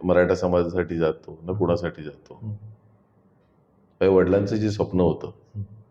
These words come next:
Speaker 1: कारण ते ही अख्खी लढाई ते लढले शेवटच्या दिवसापर्यंत,
Speaker 2: हं.
Speaker 1: जवळपास चाळीस ते पंचेचाळीस वर्ष.
Speaker 2: हं.
Speaker 1: कुठलाही मराठा संघटन नसताना मराठा संघटन उभा केलं.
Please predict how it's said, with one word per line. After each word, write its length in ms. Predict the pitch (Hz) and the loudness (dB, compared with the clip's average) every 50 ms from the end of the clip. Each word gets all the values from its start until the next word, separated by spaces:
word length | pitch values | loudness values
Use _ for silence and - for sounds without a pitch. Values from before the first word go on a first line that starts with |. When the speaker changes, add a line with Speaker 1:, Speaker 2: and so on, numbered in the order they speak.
| _ _ _ _ _ _ _ _ _ _ _ _ _ _ _ _ _ - | _ _ _ _ _ _ _ _ _ _ _ _ _ _ _ _ _ 0
Speaker 1:
कारण 160 | 98 90 90 | 2 2 2
ते 500 | 87 92 95 92 95 101 98 - - - - _ _ _ _ _ - | 2 2 4 4 4 2 0 -2 -4 -10 -18 _ _ _ _ _ -8
ही 160 | 82 95 101 | -2 2 2
अख्खी 800 | - - 82 - - - - - 113 113 117 123 123 113 117 - - | 2 2 0 -2 -4 -8 -4 0 2 4 4 2 0 -2 -6 -6 0
लढाई 480 | 90 92 92 90 90 90 98 101 104 104 98 - - | 2 4 6 6 6 4 4 2 0 -2 -6 -4 -2
ते 160 | 104 104 101 | 0 2 4
लढले 300 | 90 85 78 82 85 85 | 4 2 2 2 2 0
शेवटच्या 480 | 82 - 90 85 80 85 82 - 98 85 | 0 2 0 2 2 2 2 2 0 0
दिवसापर्यंत, 680 | 82 80 73 - 85 82 - 80 73 71 - - - 190 | 0 0 -2 0 0 0 0 0 -2 -2 -4 -4 -2 0
Speaker 2:
हं. 400 | 208 196 - - - - - - - - - - - - | 0 0 -2 -6 -18 -18 -14 -14 -14 -14 -16 -12 -4 2
Speaker 1:
जवळपास 320 | 92 90 87 - 90 87 - | 2 2 2 2 0 -2 0
चाळीस 380 | - - 82 80 80 80 - | 2 2 4 4 2 0 0
ते 60 | 98 | -2
पंचेचाळीस 600 | 92 - 87 78 73 85 85 90 82 82 80 - - | -2 -2 -2 -6 -6 -4 0 0 0 0 0 -2 -2
वर्ष. 280 | - 71 69 - - - - - _ _ _ - 113 | -2 -2 -2 -4 -10 -16 -18 -20 _ _ _ -18 -16
Speaker 2:
हं. 100 | 107 - - - - - - _ _ _ _ _ _ _ _ _ - | -16 -16 -16 -16 -20 -20 -20 _ _ _ _ _ _ _ _ _ -2
Speaker 1:
कुठलाही 360 | 98 92 90 98 98 101 107 | -2 0 2 4 4 4 6
मराठा 320 | 107 101 92 95 90 98 | 4 4 4 4 4 2
संघटन 480 | 92 - 95 90 90 92 87 92 98 95 | 0 0 0 2 2 2 2 2 2 2
नसताना 420 | 90 87 85 - - 92 92 95 | 2 0 -2 -2 -2 -2 0 0
मराठा 320 | 95 90 82 82 85 92 92 | 2 2 2 2 2 2 0
संघटन 380 | 90 92 85 82 87 82 92 | 0 0 0 0 0 2 2
उभा 280 | 98 95 90 80 80 80 | 2 2 2 4 2 2
केलं. 300 | 80 - 73 71 67 71 | 2 0 -4 -6 -6 -6